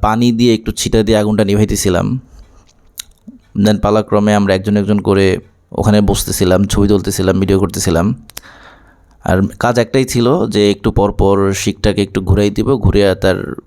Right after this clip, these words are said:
মানে ড্রাই জায়গাগুলোতে একটু অয়েল, সরিষার তেল যেটা আমরা নিয়ে আসছিলাম, এটা এক্সট্রা রাখা ছিল, ওইটা এবং গ্রেভিটা একটু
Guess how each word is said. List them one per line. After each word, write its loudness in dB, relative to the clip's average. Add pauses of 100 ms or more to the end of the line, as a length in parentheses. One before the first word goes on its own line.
(320)
মানে 0
ড্রাই 2
জায়গাগুলোতে 2
একটু 0 (760)
অয়েল, 2
সরিষার 0
তেল 0
যেটা 0
আমরা 2
নিয়ে 4
আসছিলাম, 0
এটা 2 (380)
এক্সট্রা -4
রাখা 0
ছিল, -2
ওইটা 2 (260)
এবং 2
গ্রেভিটা 2
একটু 0